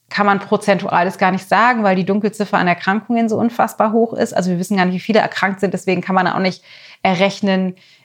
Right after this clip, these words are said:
äh, wie viel Prozent von den Erkrankten sind gestorben, weil die, die Er-, Erkrankungsrate wahrscheinlich viel, viel höher ist, gerade weil die Testungen ja noch nicht so ausgefeilt sind und nicht so wahnsinnig viel getestet wurde, je nach Land halt eben auch.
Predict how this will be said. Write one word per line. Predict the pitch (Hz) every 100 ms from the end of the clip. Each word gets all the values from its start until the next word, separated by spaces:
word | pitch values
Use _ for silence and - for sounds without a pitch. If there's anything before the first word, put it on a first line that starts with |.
| -
äh, | 202 185 180 - - -
wie | 180 214
viel | 214 208
Prozent | - 190 - 196
von | 196 185
den |
Erkrankten | 185 - 196 196
sind | 185 175
gestorben, | 160 - 190 233 262 262
weil | 202 180
die, | 180 175 -
die | 196 - - 170 151 - - - - _ -
Er-, | - 170 -
Erkrankungsrate | - - 190 196 196 - 190
wahrscheinlich | 185 185 180
viel, | 220 208
viel | 208
höher | 180 208 240
ist, | 220 -
gerade | - 180
weil | 185
die | 175
Testungen | 180 233 - 240 233
ja | 226
noch | 233
nicht | 240 240
so | 220 214
ausgefeilt | 208 220 220 - 202 208
sind | 214 202
und | 190
nicht | 180
so |
wahnsinnig | 175 185 190 175
viel | - 220
getestet | 226 208 208 196
wurde, | 202 202 202 -
je | 190
nach | 160 - _ _ _ -
Land | 185 214 240 -
halt | 202 202
eben | 202 196
auch. | 196 208 -